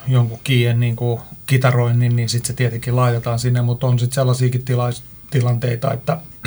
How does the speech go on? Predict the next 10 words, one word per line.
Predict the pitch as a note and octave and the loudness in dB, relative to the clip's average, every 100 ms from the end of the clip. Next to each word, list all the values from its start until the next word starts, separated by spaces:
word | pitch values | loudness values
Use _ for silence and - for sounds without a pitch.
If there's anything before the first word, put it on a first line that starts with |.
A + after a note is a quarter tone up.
| F3+ | 6
<clears throat> | E3 E3 E3 | 8 8 6
esimerkiksi | C3 B2+ B2+ B2 B2 - - - | 4 6 4 2 -2 -6 -12 -6
meikä-, | C#3 C#3 C3 D3+ | 0 0 0 2
meikäläiseltä | D#3 C#3+ C3 C#3 C3 B2+ | 2 4 4 4 2 2
ei | C3+ | 2
tarvita | C3 B2+ C3 | 4 2 2
johonkin | B2+ B2+ B2 | 2 4 2
biisiin | C3 B2 C3 | 2 2 2
kuin | C#3 | 2
laulu. | C3+ B2 G#2+ F#2+ E2 | 4 4 0 -4 -12